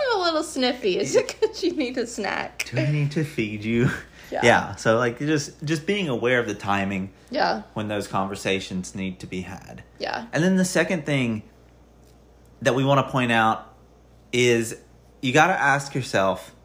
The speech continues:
Speaker 2: why you're upset or why there's an issue. And at the root of it, you need to figure out if you're upset because of an unmet expectation.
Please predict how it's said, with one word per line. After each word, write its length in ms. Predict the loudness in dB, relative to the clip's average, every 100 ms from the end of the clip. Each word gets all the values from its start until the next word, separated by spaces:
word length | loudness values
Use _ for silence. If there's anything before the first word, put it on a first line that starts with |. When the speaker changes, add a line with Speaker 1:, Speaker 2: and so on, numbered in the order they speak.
| -20 -20 -20 2
Speaker 2:
why 260 | 6 6
you're 180 | 4 0
upset 640 | -2 -6 -6 -6 -6 -16 -20 -20 -12
or 160 | -4 -2
why 400 | 2 4 6 4
there's 220 | 0 -4
an 140 | -6 -6
issue. 400 | -8 -8 -10 -12 -18 -20 -20 -20 -20 -4
And 520 | 0 2 2 0 -6 -12 -20 _ -8
at 100 | -6
the 80 |
root 240 | 0 2 6
of 140 | 6
it, 240 | 4 0 -2
you 80 | -2
need 160 | 0
to 80 | 0
figure 260 | 0 2 4
out 340 | 4 2 0
if 520 | 2 2 0 -16 -20 -20 -2
you're 240 | 4 6
upset 560 | 6 2 -2 4 2 2
because 640 | -4 -2 2 4 4 0 -12 -20 -20 -20 -20 -20 -6
of 100 | -4
an 120 | -2 -2
unmet 560 | -2 -2 -2 -4 -4 -6
expectation. 960 | -6 -6 -10 -10 -8 -10 -10 -12 -14